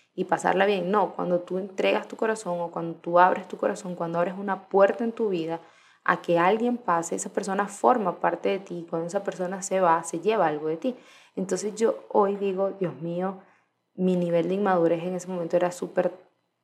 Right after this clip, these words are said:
tan horrible que el Señ-, era Dios guardándome, o sea, siempre ha sido como que Dios guardándome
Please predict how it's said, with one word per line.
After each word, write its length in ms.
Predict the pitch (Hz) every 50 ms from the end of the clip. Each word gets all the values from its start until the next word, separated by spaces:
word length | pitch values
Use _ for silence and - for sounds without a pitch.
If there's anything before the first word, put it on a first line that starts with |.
| _ _ _
tan 600 | _ 180 165 170 165 170 170 165 160 156 151 151 - _ _ - _ _
horrible 460 | _ 185 170 170 170 160 151 160 165 165 - - - _ _ _
que 80 | - 175
el 80 | 180
Señ-, 240 | 175 - 180 175 180 -
era 200 | - 185 190 190
Dios 220 | 190 185 202 180 -
guardándome, 460 | - 175 165 165 170 156 151 151 151
o 20 |
sea, 120 | - - 151
siempre 280 | - 175 165 160 160
ha 20 | 151
sido 240 | - - 170 170
como 220 | 170 - 165 156 -
que 100 | - 160
Dios 160 | 160 156 151
guardándome 640 | 160 170 165 165 165 165 160 170 175 175 175 165